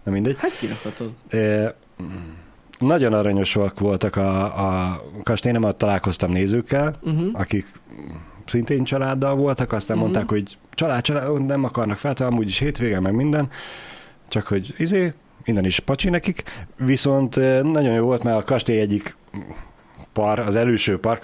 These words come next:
Speaker 1: sose tudom, hogy melyik az elején, meg melyik a
Speaker 2: Mhm.
Speaker 1: hátulja, ahol nincsenek virágok, oda be lehetett menni, ahol meg vannak virágok, oda nem lehetett bemenni, mert hogy zárt rendezvény volt.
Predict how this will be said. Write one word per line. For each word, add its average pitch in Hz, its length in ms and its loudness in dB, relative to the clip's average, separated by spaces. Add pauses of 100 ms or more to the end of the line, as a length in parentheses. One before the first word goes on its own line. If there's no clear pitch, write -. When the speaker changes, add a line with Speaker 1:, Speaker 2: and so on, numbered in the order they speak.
Speaker 1:
sose 113 440 -2
tudom, 101 220 0
hogy 98 100 2
melyik 98 220 0
az 95 100 2
elején, 98 180 2
meg 95 120 2
melyik 95 240 0
a - 40 2
Speaker 2:
Mhm. 87 80 2
Speaker 1:
hátulja, 113 440 0 (140)
ahol 110 260 0
nincsenek 113 440 0
virágok, 104 540 0 (340)
oda 113 180 2
be 107 120 2
lehetett 104 360 0
menni, 139 220 0
ahol 113 160 2
meg 110 160 2
vannak 123 260 2
virágok, 143 400 2
oda 156 160 4
nem 143 160 2
lehetett 98 320 0
bemenni, 120 320 2
mert 117 180 2
hogy 110 160 2
zárt 104 320 0
rendezvény 92 500 2
volt. 131 340 0